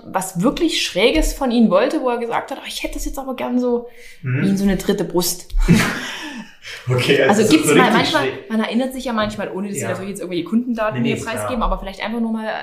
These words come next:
Speaker 1: Interesse halber, gibt's da
Speaker 2: Nee, es
Speaker 1: irgendwas?
Speaker 2: ist, es ist echt erstaunlich, dass ich würd's,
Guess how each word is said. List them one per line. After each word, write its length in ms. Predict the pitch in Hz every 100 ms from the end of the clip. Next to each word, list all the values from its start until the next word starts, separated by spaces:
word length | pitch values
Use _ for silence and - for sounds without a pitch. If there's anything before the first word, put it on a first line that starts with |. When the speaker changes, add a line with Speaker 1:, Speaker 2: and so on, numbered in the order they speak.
| -
Speaker 1:
Interesse 360 | - 185 247 254
halber, 180 | 247 226
gibt's 240 | 240 -
da 60 | 127
Speaker 2:
Nee, 60 | 196
es 60 |
Speaker 1:
irgendwas? 200 | 226 226
Speaker 2:
ist, 260 | 202 - -
es 80 | -
ist 60 |
echt 120 | 165 -
erstaunlich, 460 | - 123 147 202 -
dass 280 | 170 - - _ -
ich 180 | 165 165
würd's, 320 | 165 -